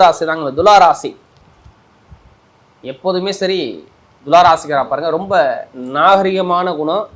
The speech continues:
துலா ராசிக்கிட்ட நிறைய இருக்கும். எப்படி? எதுலேயுமே ரொம்ப நாகரிகமான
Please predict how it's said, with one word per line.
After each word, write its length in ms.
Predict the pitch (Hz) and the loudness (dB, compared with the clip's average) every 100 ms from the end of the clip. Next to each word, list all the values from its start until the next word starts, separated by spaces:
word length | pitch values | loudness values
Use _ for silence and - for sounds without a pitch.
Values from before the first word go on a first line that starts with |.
| 139 | -8
துலா 180 | 147 165 170 | 2 4 4
ராசிக்கிட்ட 400 | 147 131 131 156 127 | 2 -2 -8 -6 -4
நிறைய 260 | 139 160 127 | -4 -2 -4
இருக்கும். 240 | - - _ _ _ _ _ _ _ _ _ - _ _ _ _ - | -8 -18 _ _ _ _ _ _ _ _ _ -20 _ _ _ _ -18
எப்படி? 180 | 131 165 294 320 _ _ _ _ _ 120 | -8 -6 -6 -8 _ _ _ _ _ -10
எதுலேயுமே 480 | 143 208 214 202 262 170 | -4 0 0 -2 -2 -4
ரொம்ப 180 | 202 220 156 143 | -2 -4 -4 -2
நாகரிகமான 720 | 147 180 196 190 190 180 190 | 0 0 0 -2 -2 -2 -2